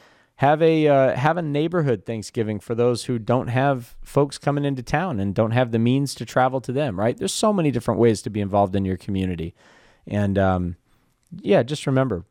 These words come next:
when, when you make other people happy, it's easier to think about you and to remember you. And, um,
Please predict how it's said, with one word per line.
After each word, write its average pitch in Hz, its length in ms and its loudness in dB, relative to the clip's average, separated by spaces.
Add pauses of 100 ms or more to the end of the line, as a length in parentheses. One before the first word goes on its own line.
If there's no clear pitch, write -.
(120)
when, 123 260 -2
when 123 160 -2
you 127 80 0
make 147 180 0
other 131 160 0
people 123 300 -4
happy, 104 560 -2
it's 113 180 -8
easier 113 320 -2
to 104 160 -4
think 110 220 -4
about 107 260 2
you 104 160 0
and 98 160 0
to - 80 -2
remember 107 380 2
you. 90 260 0 (400)
And, 104 340 2
um, 92 400 0